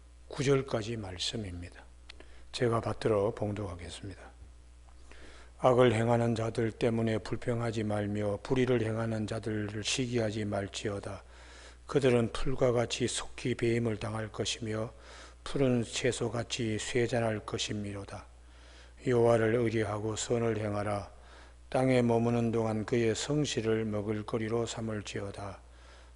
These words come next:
또 여호와를 기뻐하라. 그가 내 마음의 소원을 내게 이루어 주시리로다.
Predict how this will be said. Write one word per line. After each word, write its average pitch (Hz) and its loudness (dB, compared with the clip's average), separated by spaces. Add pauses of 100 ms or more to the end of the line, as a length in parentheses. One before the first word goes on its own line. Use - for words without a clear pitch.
(120)
또 120 4
여호와를 113 6
기뻐하라. 107 -4 (400)
그가 123 4
내 113 6
마음의 110 4
소원을 107 -2
내게 104 -2
이루어 107 -2
주시리로다. 98 -8